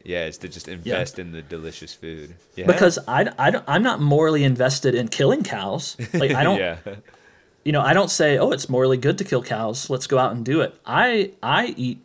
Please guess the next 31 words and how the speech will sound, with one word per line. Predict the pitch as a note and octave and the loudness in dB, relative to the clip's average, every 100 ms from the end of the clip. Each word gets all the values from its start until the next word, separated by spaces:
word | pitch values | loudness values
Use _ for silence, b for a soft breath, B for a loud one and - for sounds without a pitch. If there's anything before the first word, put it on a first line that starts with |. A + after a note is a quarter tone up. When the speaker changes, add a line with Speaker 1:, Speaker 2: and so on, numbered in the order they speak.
| - | -14
Speaker 2:
steak | - A#2+ A#2+ - | -6 -4 -4 -4
because | C#3+ C#3+ C3 | -4 -2 -2
it's | - - | -6 -6
freaking | - D3 C#3+ C3 | -4 -2 0 0
delicious. | A2 A#2 - - - - b b C3+ | 0 -2 -2 -6 -10 -14 b b -10
It's | C3+ | -8
my | A#2 | -4
favorite | B2+ A#2+ - | -2 -2 -6
food. | - C#3+ - - B B B B B | -6 -4 -6 -10 B B B B B
And | C3 A#2 A#2 C3+ - - | -2 0 -2 -6 -6 -6
if | A#2 | -2
you | C3+ | -2
can | D#3+ E3 | 0 2
make | C#3 C3+ | 2 2
me | C3+ B2 | 0 -2
a, | G#2+ - _ - | -4 -12 _ -8
a | C3 | -6
steak | - C#3+ C3+ | 0 0 0
that | B2 | -4
doesn't | B2 C3+ | -4 -4
come | C3+ C3 | -4 -4
from | C#3 A#2 | -4 -6
a | |
cow | - A#2 A#2 F3 B B B - | -6 -6 -4 -6 B B B -4
that | C#3 - | -4 -2
tastes | B2+ C#3+ - - - - - | -2 -2 -2 -8 -10 -14 -6
just | C#3 C#3 | -4 -2
as | C#3 C3 | -4 -2
good | B2 B2+ | -2 -2
or | |
better, | G#2+ G2+ A2 E3 | -2 -4 -2 -4